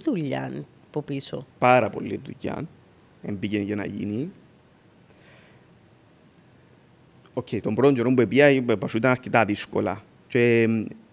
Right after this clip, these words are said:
Speaker 2: στο, στο Λονδίνο θα σου ανοίξουν πόρτες.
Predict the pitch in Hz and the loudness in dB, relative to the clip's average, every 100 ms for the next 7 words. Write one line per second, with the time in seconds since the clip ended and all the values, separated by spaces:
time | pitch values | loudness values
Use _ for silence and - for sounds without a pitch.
0 | _ - - - - 139 120 113 123 147 | _ -20 -18 -16 -6 0 0 2 4 4
1 | 190 - - - 120 110 113 131 - 110 | 2 -4 -6 0 0 0 0 -2 -2 -4
2 | 101 - - - - | -6 -10 -20 -20 -20